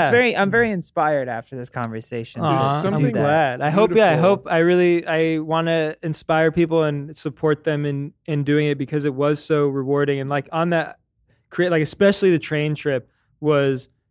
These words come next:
Speaker 1: incredibly rejuvenating for my creativity and inspiring and, like, kinda, like, re-sparked my creativity. And
Speaker 2: Mm-hmm.
Speaker 1: all it took was just, like,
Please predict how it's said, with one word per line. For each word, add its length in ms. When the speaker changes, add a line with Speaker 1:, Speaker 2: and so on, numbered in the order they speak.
Speaker 1:
incredibly 920
rejuvenating 840
for 160
my 160
creativity 760
and 80
inspiring 840
and, 120
like, 160
kinda, 240
like, 180
re-sparked 920
my 140
creativity. 960
And 500
Speaker 2:
Mm-hmm. 360
Speaker 1:
all 160
it 100
took 220
was 140
just, 220
like, 260